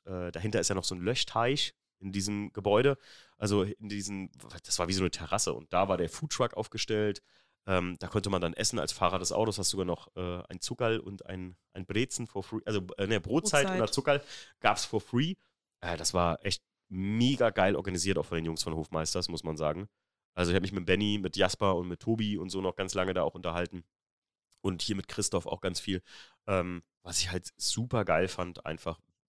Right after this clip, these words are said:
Speaker 1: dass das so eine, also ich kann mir gar nicht vorstellen, dass man's irgendwie rausfinden kann, aber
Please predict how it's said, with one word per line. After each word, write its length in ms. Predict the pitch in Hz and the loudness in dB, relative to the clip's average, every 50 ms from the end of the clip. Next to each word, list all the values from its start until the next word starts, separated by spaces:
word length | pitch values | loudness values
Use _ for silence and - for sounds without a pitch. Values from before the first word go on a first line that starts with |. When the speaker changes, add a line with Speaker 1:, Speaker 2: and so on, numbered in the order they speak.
| - _ _ | -20 _ _
Speaker 1:
dass 160 | - 87 90 - | -6 -4 -2 0
das 160 | 95 87 - | 0 0 0
so 80 | - 90 | 0 -2
eine, 260 | 87 85 82 80 76 - _ _ _ _ | -2 -2 -2 -2 -4 -8 _ _ _ _
also 200 | - 85 - 87 - - _ _ _ - - - _ _ _ _ _ _ - | -12 -8 -8 -8 -8 -10 _ _ _ -20 -20 -20 _ _ _ _ _ _ -2
ich 200 | - - - _ | -2 -2 -2 _
kann 200 | - - 113 139 | -4 0 4 4
mir 100 | 151 131 | 6 6
gar 140 | 120 120 | 6 4
nicht 100 | 120 110 | 4 2
vorstellen, 340 | - - 127 131 - 131 120 | 2 2 2 2 2 0 -2
dass 140 | 110 101 - | -2 -2 -2
man's 140 | 101 90 - | -4 -4 -2
irgendwie 480 | - 113 120 131 113 104 107 107 92 | -2 -2 -2 -2 -4 -4 -4 -4 -4
rausfinden 600 | - - 78 90 131 147 - - - - 76 - | 2 4 4 4 6 4 2 0 -2 -6 -6 -8
kann, 240 | - - 92 98 117 | -6 -4 -2 -2 0
aber 260 | - - 85 87 85 | 0 0 2 2 0